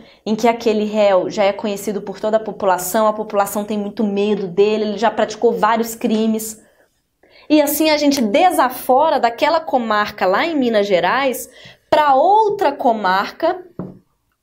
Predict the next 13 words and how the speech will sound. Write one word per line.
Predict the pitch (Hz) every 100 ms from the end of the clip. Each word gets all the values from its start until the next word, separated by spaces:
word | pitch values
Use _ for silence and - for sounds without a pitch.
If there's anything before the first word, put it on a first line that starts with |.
| _ _ _ _ _
para | - 240 269
realizar | 269 269 269 269 247 233
o | 247
julgamento, | 247 254 311 247 254 247
exatamente | 240 247 285 262 262
por | 269
esse | 254 254
motivo. | 277 - 233 208 208 - _ _ _ _ _ - _
O | -
julgamento | 262 247 240 233 233
foi | 254
feito | 233 254 247 320
aqui. | 339 - 294 302 - -